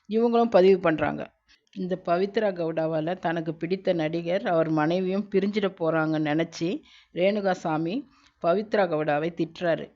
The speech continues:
"தர்ஷனை விட்டு பிரிஞ்சு போயிடு, அவங்க குடும்பத்துல பிரச்சனை வரக்கூடாது, தர்ஷனுக்கு திரைத்துறையில் நல்ல பேர் இருக்கு, உன்னால் அவர் பேர் கெட்டுவிடக்கூடாது, அதனால அவர்கிட்ட இருந்து விலகி போயிடுன்னு" Twitter-ல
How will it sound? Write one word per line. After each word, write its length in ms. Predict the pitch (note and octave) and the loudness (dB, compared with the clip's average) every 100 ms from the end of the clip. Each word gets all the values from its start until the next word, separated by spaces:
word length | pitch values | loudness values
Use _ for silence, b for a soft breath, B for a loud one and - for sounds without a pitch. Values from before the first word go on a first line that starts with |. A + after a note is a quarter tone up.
| _ _ _ _ | _ _ _ _
"தர்ஷனை 440 | F3 F3+ A3+ G#3 E3+ | -2 0 0 0 -2
விட்டு 220 | E3 F#3+ | -2 -4
பிரிஞ்சு 360 | F#3 F3+ F#3+ | -2 -2 -2
போயிடு, 500 | G3 E3+ D3+ D#3 D#3+ D3+ | -4 -2 -2 -2 -6 -8
அவங்க 400 | - E3+ E3 E3 | -8 -4 -4 -2
குடும்பத்துல 380 | F#3+ G#3+ G3 F3+ | -2 0 -2 -2
பிரச்சனை 440 | F3+ E3+ D#3 G3 F3 | -2 -4 -4 -4 -2
வரக்கூடாது, 720 | D#3 D#3 D#3 D3 C#3+ D#3+ C#3+ | 0 -2 0 0 0 -2 -2
தர்ஷனுக்கு 640 | D#3+ E3 A3+ F#3+ E3+ A3+ A#3 | -2 -2 -4 -6 -6 -8 -4
திரைத்துறையில் 540 | F#3 G3 G3 E3+ E3+ | -2 -2 -2 -4 -2
நல்ல 260 | D3+ D#3+ F3 | -2 0 0
பேர் 240 | F3 E3+ | 0 0
இருக்கு, 500 | C#3 C#3 E3 D#3 C#3+ B B | 0 -2 -4 -4 -4 B B
உன்னால் 360 | - F#3 F#3 G3+ | -6 -2 0 2
அவர் 260 | F3 D#3 - | 2 2 0
பேர் 240 | F3 F3 | -2 0
கெட்டுவிடக்கூடாது, 960 | E3+ D#3+ F3 D#3+ D3+ D3 C#3 C#3+ C3+ C3+ - - | -4 -4 -2 -2 -2 0 0 0 -4 -8 -16 -8
அதனால 460 | D#3 D#3+ D#3+ A3 | -4 -2 -2 -4
அவர்கிட்ட 520 | C4+ E3 E3 E3 F3 | -2 0 0 -2 -2
இருந்து 260 | G3 F#3 E3 | 0 0 -2
விலகி 360 | D#3+ F3+ F#3+ G3 | -2 0 0 -4
போயிடுன்னு" 580 | E3+ D#3+ D#3 D3+ G3 G#3+ | -4 -4 -2 -2 -4 -4
Twitter-ல 460 | G3 G3 G#3 F#3 | -6 -2 0 0